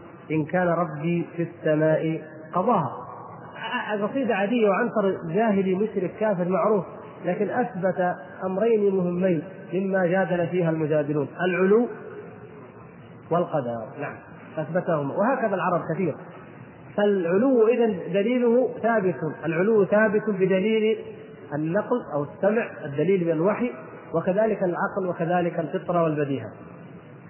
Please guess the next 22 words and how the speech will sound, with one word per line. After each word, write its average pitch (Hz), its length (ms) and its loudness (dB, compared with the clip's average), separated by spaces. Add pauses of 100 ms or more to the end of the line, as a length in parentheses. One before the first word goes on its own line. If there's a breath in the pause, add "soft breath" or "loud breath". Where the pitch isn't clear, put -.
(260)
فهو 233 260 4
من 208 140 4
الضرورات 208 720 2 (640)
التي 214 460 2
تسبق 226 520 0
التفكير، 175 560 -2 (240)
الذي 147 320 -4 (200)
توقر 214 320 2
في 165 60 0
القلب 202 340 0 (360)
وتقر 185 480 0
فيه 214 240 0 (160)
قبل 202 200 0
أن 175 380 -2
تعرض 196 260 2
على 170 160 0
العقل 170 320 -4
للتفكير 160 540 -4
فيها. 120 280 -6 (760)
وأما 240 500 4
الاستواء 202 720 4
بالذات 156 480 0